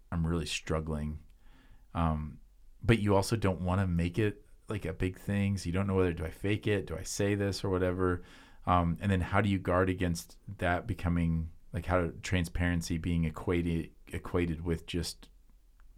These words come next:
essentially a s-, form of spiritual grumbling and complaining, where, like, to be transparent means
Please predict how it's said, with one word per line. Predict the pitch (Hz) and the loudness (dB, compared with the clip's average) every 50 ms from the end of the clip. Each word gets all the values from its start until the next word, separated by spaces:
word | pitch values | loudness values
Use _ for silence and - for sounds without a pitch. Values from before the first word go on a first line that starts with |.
| - - | -18 -10
essentially | - - - - 156 170 - 156 117 92 | -4 0 2 2 2 2 2 2 2 2
a | 82 - - - - - - | 0 -2 -6 -14 -20 -20 -14
s-, | - - - - - - | -14 -14 -14 -14 -12 0
form | - 127 127 117 | 4 6 6 6
of | 101 - | 4 4
spiritual | - - - 110 110 104 - - 104 | 0 -2 0 2 2 2 2 0 0
grumbling | 101 85 95 95 98 101 101 101 95 87 | 2 2 2 2 4 4 2 2 2 0
and | 87 85 | 0 0
complaining, | - 87 85 85 - 113 120 107 85 82 80 82 82 - - - - - - - - - - - - - | 0 -2 -2 0 2 2 4 4 2 2 0 0 -2 -4 -8 -16 -20 -20 -20 -18 -16 -16 -16 -14 -2 2
where, | 101 101 92 90 87 87 85 87 | 6 6 8 8 6 4 2 0
like, | 90 90 85 82 - - | 0 -2 -4 -4 -6 -4
to | - - | -2 0
be | 90 95 92 | 2 2 0
transparent | 87 - - 90 85 87 - 92 92 82 87 | 2 2 2 0 2 2 2 0 2 0 0
means | 92 90 90 87 85 85 - - | 0 0 2 2 0 0 -2 -8